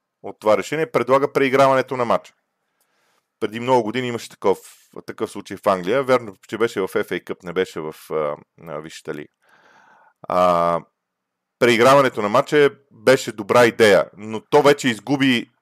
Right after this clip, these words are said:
а, тежест, защото мина доста време. Никой не го предложи. На второ, на второ място, а, грешки във футбола има. Миналата година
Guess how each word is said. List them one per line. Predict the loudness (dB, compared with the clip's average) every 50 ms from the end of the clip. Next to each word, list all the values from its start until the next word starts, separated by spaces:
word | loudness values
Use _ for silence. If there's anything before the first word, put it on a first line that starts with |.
| _ _
а, | -4 0 0 2 2 0 0 -4 _ _
тежест, | 4 4 4 4 2 -4 -4
защото | -6 -8 -4 -4 -4 -4 -4 -8
мина | -4 -4 -2 0
доста | 0 -2 0 _ -2
време. | 2 2 2 2 0 -6
Никой | -10 -12 -8 -6 -6
не | -6 -6
го | -8 -6 -4
предложи. | -4 -4 -2 0 0 0 0 -2 -6 _ _ _ _ _ _ _ _ _ _ _ _ _ _ _ _ _ _ -20 _ _ _ _ _ _ _ _ _ _ _ _ _ _ _ _ _ _ _
На | -6 -2
второ, | 2 4 6 6 8 6 4 2 _ -4
на | 0 0 0
второ | 2 _ 2 4 4 4
място, | 4 4 4 4 0 -6 -8 -8 -8 _ _ _
а, | 2 4 6 6 8 8 8 6 4
грешки | 4 4 4 4 4 2 0 0
във | 0 0
футбола | 0 -8 -6 -2 2 4 4 4 4 2 _
има. | -8 -8 -2 0 0 0 0 -4 _ _ _ _ _ _ _ _ _ _ _ _ _
Миналата | -6 -4 0 4 4 4 4 2 -2
година | -6 -4 -4 0 2 4 4 4